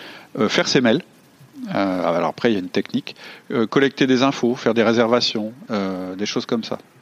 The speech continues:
Et, et, et en fait, euh, je sais pas si t'as déjà éprouvé ça, en fait, si tu le f-,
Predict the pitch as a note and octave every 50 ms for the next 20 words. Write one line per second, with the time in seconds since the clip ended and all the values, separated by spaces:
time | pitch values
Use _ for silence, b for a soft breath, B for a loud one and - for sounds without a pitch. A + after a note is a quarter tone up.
0 | _ B B B B B B B B B B B - B2+ A2+ A2+ A#2 B2+ - C3
1 | A#2+ A#2+ C3 B2 A#2 B2 A#2+ A2+ A2+ A2+ A2+ - - E3 F3 D#3+ - - A#2 A#2+
2 | - - A#2 A2 A2 - D2+ D#2+ - - B2 - G3+ F#3+ - - C#3+ - C3+ B2
3 | B2 A#2+ A2 B2 B2+ A#2+ A#2 - - - C#3 B2 A#2+ B2 A2 - - C3+ B2+ D#3+
4 | - - - - - D#3 F3+ - - B B B B B B B - - - -
5 | - C#3+ C3 - _ _ - - D#3+ D3 C#3+ C3+ B2+ - - - - -